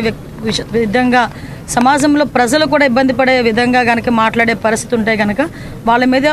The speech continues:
ఎట్టి పరిస్థితి చట్టపరమైన చర్యలు తీసుకోవడానికి ఎక్కడా కూడా బ్యాక్ స్టెప్ వేసే పరిస్థితి అయితే ఉండదు.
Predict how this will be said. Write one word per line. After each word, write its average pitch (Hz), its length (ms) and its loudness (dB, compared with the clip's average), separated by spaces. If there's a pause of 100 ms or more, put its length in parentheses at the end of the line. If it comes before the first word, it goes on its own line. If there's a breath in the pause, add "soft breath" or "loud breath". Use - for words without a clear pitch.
(240)
ఎట్టి - 260 -4
పరిస్థితి 285 400 0
చట్టపరమైన 262 460 0
చర్యలు 233 320 0
తీసుకోవడానికి 220 680 -2
ఎక్కడా 247 280 0
కూడా 240 240 0 (680 loud breath)
బ్యాక్ 277 220 2
స్టెప్ 294 280 0
వేసే 277 180 0
పరిస్థితి 233 440 0
అయితే 240 140 2
ఉండదు. 214 340 0